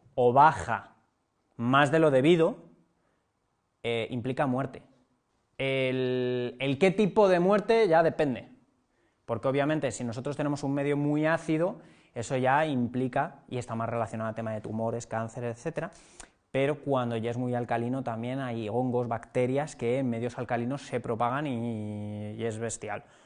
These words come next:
¿vale? Entonces siempre hay que tener cierto equilibrio en ese, en ese P H. Entonces, la glutamina es capaz de disociar el amoníaco en los riñones. Entonces ya veremos que si falta glutamina, ¿qué va a pasar?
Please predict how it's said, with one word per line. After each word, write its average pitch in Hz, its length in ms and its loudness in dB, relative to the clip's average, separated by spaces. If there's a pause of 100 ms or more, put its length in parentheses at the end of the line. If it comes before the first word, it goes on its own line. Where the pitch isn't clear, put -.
(180)
¿vale? 110 240 0
Entonces 123 300 -2
siempre 131 260 0
hay 131 60 -2
que 135 100 -2
tener 135 300 -2
cierto 127 260 -4
equilibrio 131 640 0 (360)
en 135 380 -6 (300)
ese, 127 720 -2
en 113 100 -8
ese 117 220 -6
P 107 120 -8
H. 101 300 -12 (1000)
Entonces, 139 540 -2
la 117 100 -4
glutamina 127 380 -4
es 156 100 -6
capaz 165 440 2
de 147 240 0
disociar 135 540 -2
el 156 100 0
amoníaco 151 580 -2
en 170 60 -2
los 135 120 2
riñones. 156 560 -2 (300)
Entonces 127 420 2
ya 143 140 10
veremos 156 640 6
que 170 420 0 (160)
si - 240 -6
falta 156 280 4
glutamina, 170 840 2 (640)
¿qué 151 80 0
va 143 100 6
a 127 60 2
pasar? 185 540 2